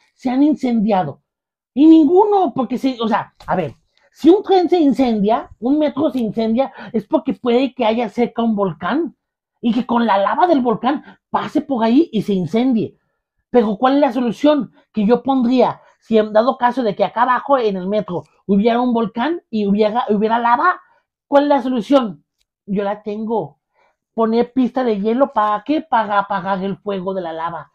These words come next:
¿Ven cómo sí pienso? Yo pondría una pista de hielo abajo para que, pues, si hay lava, con el hielo, porque se apague. ¿Por qué? ¿Por qué no piensan? ¿Por qué no son como yo? O sea, ¿por qué todos, todos se burlan de mí? ¿Por qué todos se burlan de mí?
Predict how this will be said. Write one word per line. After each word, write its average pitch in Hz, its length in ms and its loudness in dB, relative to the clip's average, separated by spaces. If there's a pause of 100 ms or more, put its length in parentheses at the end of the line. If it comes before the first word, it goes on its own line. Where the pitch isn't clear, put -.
(200)
¿Ven 208 160 2
cómo 330 300 0
sí 311 160 0
pienso? 208 680 -2 (340)
Yo 214 160 2
pondría 302 420 2
una 294 200 0
pista 277 260 2
de 262 160 8
hielo 240 200 0
abajo 247 420 -2 (220)
para 208 160 -8
que, 214 60 -6 (100)
pues, 196 160 -6
si 196 100 -4
hay 320 160 6
lava, 311 300 2 (440)
con 220 180 0
el 202 140 0
hielo, 247 320 2
porque 208 280 -4
se 170 120 -12
apague. 269 720 -6 (160)
¿Por 240 200 -2
qué? - 340 0 (220)
¿Por 247 140 -4
qué 302 160 4
no 392 200 0
piensan? 285 720 -4 (260)
¿Por 254 160 0
qué 320 100 2
no 349 140 2
son 349 180 -2
como 370 260 2
yo? 233 500 2 (200)
O 233 80 0
sea, 254 180 0
¿por 254 160 -4
qué 285 140 -2
todos, 359 380 0 (180)
todos 262 300 -2
se 269 100 -2
burlan 254 400 0
de 240 100 0
mí? 226 300 2 (260)
¿Por 240 140 -6
qué 302 140 -4
todos 370 260 0
se - 80 -2
burlan 254 380 0
de 220 80 -2
mí? 170 260 -4